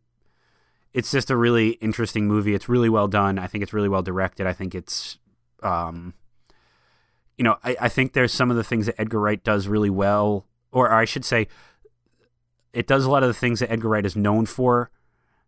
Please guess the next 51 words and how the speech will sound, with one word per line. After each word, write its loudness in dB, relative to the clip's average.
and 0
some 4
of 2
those 0
things 0
get -2
in -4
the 2
way, 2
but 0
for -2
the 2
most 2
part, 0
his -4
skills 0
are, 0
are 2
very, -2
are 2
very -2
clear -2
and -8
very -4
prevalent -4
in -6
the -4
movie, -4
and -8
they -6
work -12
really -12
well. -14
So -8
I 0
recommend 0
that 2
also. -2
Um, -4
both -2
Thomasin -2
McKenzie -10
and -12
Anya -14
Taylor-Joy -8
are -10
both -14
really -12
good -14
in -16
it. -20